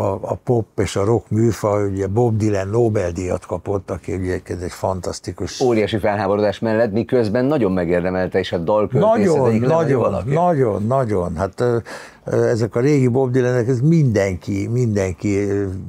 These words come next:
Speaker 1: itta magába azokat a szövegeket, és, és, és, és az, az a, az a nyegle és, és nem törődöm stílusban, amiben a, a, a, az emberi kapcsolatokról, az emberi életről, az olyan,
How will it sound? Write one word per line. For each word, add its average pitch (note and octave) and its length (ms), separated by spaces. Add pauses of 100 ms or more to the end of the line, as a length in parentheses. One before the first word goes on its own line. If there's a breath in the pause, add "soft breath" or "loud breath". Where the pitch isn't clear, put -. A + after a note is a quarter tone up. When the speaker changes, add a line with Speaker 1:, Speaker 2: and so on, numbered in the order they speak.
(200)
Speaker 1:
itta G#2 400
magába F2+ 680
azokat G2 420
a F#2+ 40
szövegeket, F#2+ 720
és, G2 180
és, F#2+ 220
és, - 200
és - 220
az, F#2 240
az F#2+ 180
a, F#2+ 160 (340 loud breath)
az F#2 180
a G2 200 (640 loud breath)
nyegle A2 680
és, F#2+ 280
és G2 200
nem A#2+ 280
törődöm F#2+ 560
stílusban, G2 800
amiben G2 440
a, F#2+ 300
a, G2+ 180
a, G2+ 320
az G2 160
emberi G#2 540 (520 loud breath)
kapcsolatokról, G2+ 840
az G2 140
emberi G2+ 460
életről, G#2 600
az G2 280
olyan, G#2 540